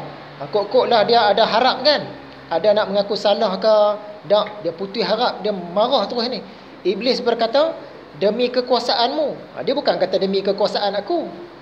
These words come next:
Dia pun faham hakikat ni. "Demi kekuasaan kamu, wahai Tuhan, aku akan sesatkan mereka semuanya." Ha, setara itu. Macam kita lah, kita buat salah di mahkamah.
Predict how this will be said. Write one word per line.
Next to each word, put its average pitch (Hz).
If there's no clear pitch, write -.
Dia 233
pun 269
faham 254
hakikat 233
ni. 285
"Demi 240
kekuasaan 240
kamu, 233
wahai 220
Tuhan, 202
aku 202
akan 208
sesatkan 233
mereka 214
semuanya." 190
Ha, 123
setara 202
itu. 202
Macam 190
kita 185
lah, 202
kita 202
buat 196
salah 214
di 196
mahkamah. 180